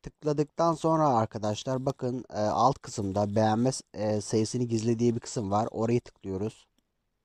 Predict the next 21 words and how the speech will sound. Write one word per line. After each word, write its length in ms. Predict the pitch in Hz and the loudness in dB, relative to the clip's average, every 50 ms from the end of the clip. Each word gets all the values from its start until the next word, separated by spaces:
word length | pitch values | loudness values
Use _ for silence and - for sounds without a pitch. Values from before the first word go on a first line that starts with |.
| _ _ _ _ _ _ _ _ _ _ _ _ _ _ _ _ _ _ _ _ _ _ _ _ _ _ _ _ _ _ _ _ _ _ - | _ _ _ _ _ _ _ _ _ _ _ _ _ _ _ _ _ _ _ _ _ _ _ _ _ _ _ _ _ _ _ _ _ _ -10
Tıkladıktan 600 | 143 139 - 165 151 151 156 - - 170 170 165 | -10 -4 -2 -2 0 0 -2 0 0 0 0 0
sonra 260 | - 170 165 165 160 | 2 2 4 4 6
arkadaşlar 580 | 151 139 123 - 110 107 107 - - 139 143 147 | 4 4 2 0 -2 -4 -4 -4 -4 -4 -4 -2
gördüğünüz 600 | 139 131 120 117 117 120 127 135 139 147 139 127 | 2 4 4 6 4 4 2 -2 -2 -2 -2 0
gibi 220 | 113 117 123 123 | 2 2 2 2
benim, 340 | 120 110 113 120 127 123 - - | 2 2 2 2 0 -2 -4 -8
e, 200 | 87 101 104 104 | -4 -4 -4 -4
fotoğrafımın, 760 | - 127 135 - 139 120 113 - - 110 104 107 113 120 117 | -4 -8 -8 -4 0 0 0 0 -2 -4 -4 -2 -2 -4 -4
e, 200 | 85 101 104 98 | -4 -4 -2 0
beğeni 300 | 110 110 113 117 127 127 | 0 2 2 2 0 0
sayısı 340 | - - 107 107 - - 131 | 0 0 -2 -2 -2 -6 -6
gizlendi. 720 | 123 120 113 104 107 101 101 101 98 90 101 117 139 - _ _ _ _ _ _ _ _ _ _ _ _ _ _ _ _ - | -4 -4 -2 2 2 2 2 2 0 0 -2 -2 -2 -2 _ _ _ _ _ _ _ _ _ _ _ _ _ _ _ _ -2
Eğer 220 | 123 131 139 151 156 | 2 4 6 6 6
vazgeçip 680 | 147 139 139 147 156 156 147 139 123 - - - - | 4 4 6 6 6 6 2 -4 -8 -8 -10 -8 -6
tekrar 380 | 147 135 - 151 135 131 113 | -6 -4 -2 0 -2 0 2
beğeni 240 | 117 113 120 127 131 | 4 4 4 4 2
sayısını 340 | - - 117 117 117 131 123 | 0 0 0 0 0 0 -2
görmek 380 | 117 117 113 110 110 120 123 - | 0 2 2 2 2 0 -2 -4
isterseniz 680 | - - - 120 120 127 - - 117 101 95 90 90 | -6 -4 -2 -2 -2 -2 -2 -2 -2 -2 -2 -2 -4
de 60 | 113 | -6
tekrar 500 | 110 - 135 123 _ - 104 101 110 117 | -4 -4 -6 -8 _ -2 0 0 0 -2